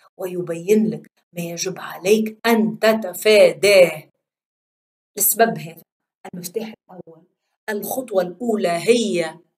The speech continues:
استخدام التساؤل السلبي، لأنه هذا هو أقوى شيء لدفعك نحو المستقبل الذي أنت تريد بالفعل. استخدم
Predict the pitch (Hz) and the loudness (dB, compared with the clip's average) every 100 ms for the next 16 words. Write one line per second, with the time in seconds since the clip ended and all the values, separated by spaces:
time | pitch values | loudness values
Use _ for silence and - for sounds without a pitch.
0 | - 320 - - - 180 - 160 143 277 | -6 -2 -2 -2 -6 -8 -10 -6 4 6
1 | 339 247 175 156 - - _ - 202 - | 8 6 4 -2 -14 -20 _ -10 -10 -6
2 | 151 - 185 - - - - 220 226 - | -4 -2 -2 -6 -8 -2 0 4 4 2
3 | - 147 - - - 247 226 214 262 226 | -6 -12 -14 -4 0 2 2 4 2 2
4 | 165 - 185 156 151 - _ - - - | 0 2 0 0 -8 -14 _ -8 -8 -4
5 | 214 180 175 - 190 170 - - - 190 | -2 0 0 2 2 2 -8 -14 -2 2
6 | 208 208 170 - - - 196 - - 359 | 2 2 -2 -4 -8 -6 -8 -4 2 6
7 | 415 415 - 427 185 - 175 185 - - | 8 6 4 2 0 2 0 0 -6 -12
8 | - 190 190 160 180 180 - 214 208 208 | -4 2 2 0 -8 -10 -2 -2 -2 0
9 | 214 214 - 151 151 262 254 - 247 240 | 2 2 -4 -10 0 2 2 2 -2 -4
10 | _ - 185 170 160 - 175 139 135 _ | _ -4 -2 -2 -6 0 0 0 -8 _
11 | _ _ _ - - - 190 - 185 185 | _ _ _ -8 -6 -2 -2 -2 -4 -4